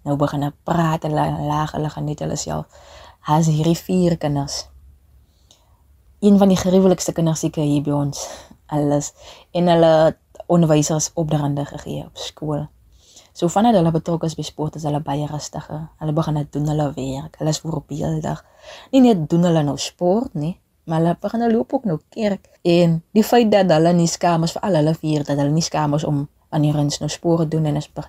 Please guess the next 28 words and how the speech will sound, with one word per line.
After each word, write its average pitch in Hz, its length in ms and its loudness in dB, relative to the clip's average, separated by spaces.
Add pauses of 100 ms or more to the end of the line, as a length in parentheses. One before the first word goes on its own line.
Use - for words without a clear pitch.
ons 147 220 -6
gaan 143 160 0
nou - 100 -2
klaar 165 320 -2
is 156 140 -6
en 151 100 -4
ons 147 80 -4
nou 151 160 -4
afsluit, 170 400 -8 (320)
dat 147 80 0
hulle 147 160 4
gebed 151 400 -4
sal 190 160 -2
doen 156 220 0
nie. 156 80 -6 (340)
Die 165 80 -6
feit - 160 2
dat 170 160 4
hulle 156 160 6
vir 185 160 2
my 160 160 4
soms 165 320 0
remind, 147 420 0
"But 147 220 -6
coach, 220 320 -6 (240)
wat 180 180 0
jy 220 140 -2
gebid 160 320 -2